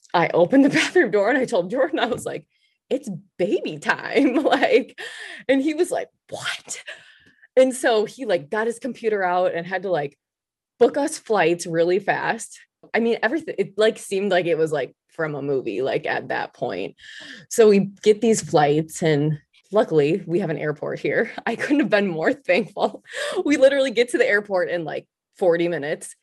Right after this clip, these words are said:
get on this plane. We had a connecting flight. And then when we got there, we checked a <laughs> bag and we didn't wanna wait for baggage because she was like, I,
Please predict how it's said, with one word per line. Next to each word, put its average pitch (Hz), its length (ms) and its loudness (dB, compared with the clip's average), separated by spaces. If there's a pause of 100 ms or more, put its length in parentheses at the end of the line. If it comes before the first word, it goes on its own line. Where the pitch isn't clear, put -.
(140)
get 185 160 2
on 208 180 0
this 202 180 -4
plane. 156 600 -4 (540)
We 233 100 4
had 277 100 8
a 349 40 2
connecting 262 560 2
flight. 240 440 0 (160)
And 196 800 -4 (240)
then 202 180 6
when 196 140 2
we 170 80 2
got 175 340 0
there, 151 420 0 (720)
we 185 120 -2
checked 185 360 -2
a - 40 -2
<laughs> - 0 -
bag 262 760 2 (540)
and 180 920 2 (680)
we 196 140 -4
didn't 220 240 2
wanna 254 160 2
wait 190 240 2
for 208 100 0
baggage 175 540 -2
because 175 440 -4 (260)
she - 220 -12
was 180 220 -6
like, 147 400 -6 (260)
I, 175 240 4